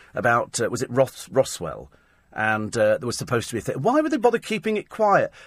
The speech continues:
I mean, surely if you found a spacecraft with something in, and there was that great one, Flight of the Navigator,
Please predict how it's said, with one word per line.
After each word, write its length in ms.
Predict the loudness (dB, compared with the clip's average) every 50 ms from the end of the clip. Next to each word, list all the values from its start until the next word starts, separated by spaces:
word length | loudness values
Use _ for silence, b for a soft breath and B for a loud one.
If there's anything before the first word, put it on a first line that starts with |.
| B B
I 40 |
mean, 100 | -2 0
surely 500 | 0 -2 -2 0 2 4 4 4 2 0
if 120 | -2 -2 -4
you 120 | -8 -8
found 500 | -6 -2 0 2 2 2 2 0 -2 -6 -8 -8
a 40 | -6
spacecraft 1000 | -4 -4 -4 -2 -2 -2 -2 -2 -6 -8 -8 -6 -6 -6 -4 -6 -8 -10 -14 -18 B B B B B
with 140 | -4 -2 0
something 380 | 2 2 2 2 2 0 0
in, 220 | 2 2 0 0 0
and 100 | 0 0
there 40 |
was 120 | 0 2 2
that 180 | 2 0 0
great 300 | 0 2 2 2 2 0
one, 300 | -4 -4 -4 -4 -4 -6
Flight 300 | -6 -2 0 0 2 0
of 60 | -2 -2
the 80 | -2
Navigator, 580 | 0 -2 -2 -4 -6 -8 -8 -10 -10 -12 -14